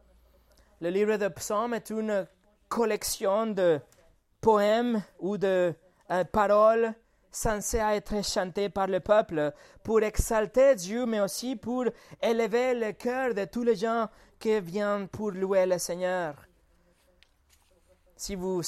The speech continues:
êtes ici depuis un moment, vous savez que c'est mon livre préféré de l'Ancien Testament pour prêcher, parce que c'est comme, c'est comme une peinture, c'est comme,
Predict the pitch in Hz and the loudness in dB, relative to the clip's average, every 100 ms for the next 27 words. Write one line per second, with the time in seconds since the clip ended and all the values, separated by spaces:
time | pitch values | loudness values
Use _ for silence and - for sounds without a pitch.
0 | 185 180 175 - 185 175 160 160 180 170 | 0 0 -6 -8 -8 -2 -2 0 -4 -2
1 | 170 180 190 160 151 180 196 196 180 - | -2 -2 -2 -4 -6 -4 -4 -4 -4 -4
2 | 190 185 185 185 175 - 185 190 214 185 | -2 -2 -4 -4 -4 -6 -8 -4 -4 -2
3 | 175 165 190 175 180 - 185 185 180 196 | -2 -4 -6 -4 -4 -4 -4 -4 -2 -4
4 | - 220 202 247 240 190 - - - 240 | -4 -8 -4 -4 -4 -6 -16 -16 0 0
5 | - 208 - 175 247 233 208 - _ - | 0 -4 -2 -2 0 -2 -4 -12 _ -4
6 | - 240 233 226 233 220 208 - - 302 | -4 0 0 -2 -2 -2 -2 -6 -4 -2
7 | 277 175 123 _ _ - - 262 240 240 | -2 -4 -6 _ _ -16 -2 -2 2 0
8 | 202 | 0